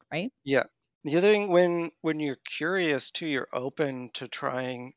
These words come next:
Speaker 2: new things that you might have not have thought of on your own. And initially you might be thinking, "Well, Rick, what's this got to do with, with running?" But then I can help you connect the dots. Like, with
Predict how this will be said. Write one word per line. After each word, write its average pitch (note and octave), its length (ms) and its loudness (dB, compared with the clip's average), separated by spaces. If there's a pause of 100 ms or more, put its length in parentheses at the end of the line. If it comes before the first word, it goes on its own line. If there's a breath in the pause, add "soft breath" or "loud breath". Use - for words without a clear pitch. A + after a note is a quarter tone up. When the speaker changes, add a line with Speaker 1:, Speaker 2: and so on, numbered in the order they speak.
(140)
Speaker 2:
new B2+ 160 -10
things B2 520 -4
that - 140 -4
you A#2+ 100 -6
might A2+ 240 -4
have A#2+ 120 -6
not A#2+ 200 -6
have A#2 100 -8
thought A2+ 340 -4
of - 240 -8 (120)
on A#2+ 180 -4
your A#2 180 -8
own. - 240 -12 (800)
And C#3 300 8
initially C#3+ 680 0
you C#3 180 2
might B2 240 -2
be C#3 80 -8
thinking, B2+ 520 -8
"Well, A#2+ 200 -6
Rick, C3 300 -4
what's C#3+ 220 -4
this C#3 160 -4
got - 280 -4
to C3+ 100 -10
do C3 260 -6
with, A#2+ 380 -8
with - 240 -10
running?" A#2+ 460 -4 (580 loud breath)
But B2+ 120 -6
then B2+ 180 0
I B2 80 2
can A#2+ 160 -8
help A2+ 320 -6
you A#2+ 100 -10
connect A2 420 -10
the A#2+ 60 -12
dots. D3+ 460 -2
Like, B2 160 -16
with B2 120 -12